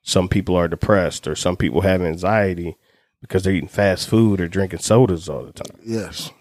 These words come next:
Speaker 1: You know what I mean? So,
Speaker 2: Mm-hmm.
Speaker 1: uh, like, a high intake of sugar, artificial sugar,
Speaker 2: Mm-hmm. That
Speaker 1: will, will have you
Speaker 2: it kills your mood.
Speaker 1: Right.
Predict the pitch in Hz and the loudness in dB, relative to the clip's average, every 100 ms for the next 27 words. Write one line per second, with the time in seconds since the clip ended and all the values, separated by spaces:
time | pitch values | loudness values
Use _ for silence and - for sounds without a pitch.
0 | - 104 110 107 101 107 113 113 110 104 | -8 0 2 2 2 2 2 2 2 4
1 | 101 92 - 98 98 - 95 92 87 - | 4 2 -4 -8 -6 -6 -6 -6 -8 -2
2 | - 120 113 107 95 107 113 - 98 78 | 4 6 6 4 2 0 0 -2 -4 -6
3 | - - - 170 95 90 - _ _ _ | -6 0 4 4 2 -2 -8 _ _ _
4 | _ _ _ _ - 95 - - 160 - | _ _ _ _ -4 -4 -2 0 0 0
5 | 87 - 185 92 87 _ _ _ 113 110 | -4 -2 0 0 -6 _ _ _ -12 -6
6 | 113 113 117 - _ - - 110 - - | -6 -6 -12 -20 _ -6 2 2 2 -2
7 | 101 107 131 123 120 107 104 101 101 135 | -2 2 4 2 0 -2 0 0 2 4
8 | 113 113 113 98 87 143 127 | 4 2 2 0 -4 0 0